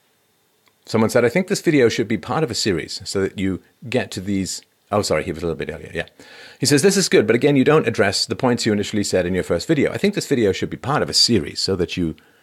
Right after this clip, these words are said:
get to those initial points. Those initial points were emotionally driven, and that is what needs to be addressed. These are good arguments, but the young socialists need to be addressed on their terms, terms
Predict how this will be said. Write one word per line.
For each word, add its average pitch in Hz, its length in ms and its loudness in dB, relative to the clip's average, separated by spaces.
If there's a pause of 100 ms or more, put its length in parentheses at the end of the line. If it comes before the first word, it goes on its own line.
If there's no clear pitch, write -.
(420)
get 135 220 -2
to 110 80 -6
those 104 220 2
initial 95 280 -2
points. - 380 -4
Those 90 240 -2
initial 101 280 0
points 80 300 -6
were 78 100 -4
emotionally 120 480 -2
driven, 78 420 -2
and 82 180 -8
that 107 220 -2
is - 120 -10
what 92 100 -6
needs 90 200 -6
to - 40 -14
be 87 120 0
addressed. 82 360 -4 (640)
These 156 220 4
are 143 40 2
good 143 160 4
arguments, 90 540 -2 (240)
but - 100 -4
the 107 80 -2
young 107 180 0
socialists - 480 0
need 92 120 0
to 80 60 -6
be 90 100 0
addressed 87 320 0
on 82 120 -2
their 98 160 4
terms, - 300 -10
terms 110 420 0